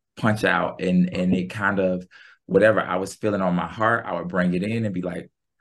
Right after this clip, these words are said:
"This is what I'm feeling. This is what we're doing." And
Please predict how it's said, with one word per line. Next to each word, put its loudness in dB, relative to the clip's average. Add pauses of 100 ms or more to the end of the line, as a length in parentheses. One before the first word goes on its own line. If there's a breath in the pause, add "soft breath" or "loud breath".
(140)
"This 2
is -2
what 4
I'm 0
feeling. 0
This -4
is -8
what 0
we're -4
doing." 2 (440 loud breath)
And -2